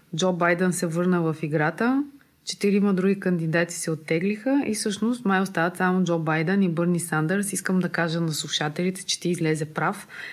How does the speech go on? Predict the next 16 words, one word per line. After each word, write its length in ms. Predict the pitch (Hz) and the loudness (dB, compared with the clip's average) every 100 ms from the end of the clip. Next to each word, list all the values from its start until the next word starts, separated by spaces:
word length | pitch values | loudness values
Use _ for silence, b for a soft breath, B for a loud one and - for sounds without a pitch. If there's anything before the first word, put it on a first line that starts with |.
| B | B
Мене 180 | 175 175 | 0 2
ми 80 | 175 | 0
се 80 | 170 | -2
струваше 340 | - 185 175 | -2 -2 -2
смешно, 420 | - 170 147 - | -2 0 0 -2
когато 340 | 196 165 156 156 | -4 -2 -2 -2
ти 260 | 170 165 160 | -2 -2 0
каза, 240 | 151 160 | -2 -2
че 120 | 156 165 | -2 0
на 100 | 156 | 0
Майкъл 380 | 151 151 160 | 0 0 0
Блумбърг 460 | 147 143 160 160 160 | -2 0 0 0 -2
ще 140 | - | -4
му 100 | 143 | -4
измислят 480 | 147 147 151 165 156 | -2 -2 -4 -4 -4
компромат, 680 | - 156 143 143 147 185 - | -2 -2 0 0 0 -2 -8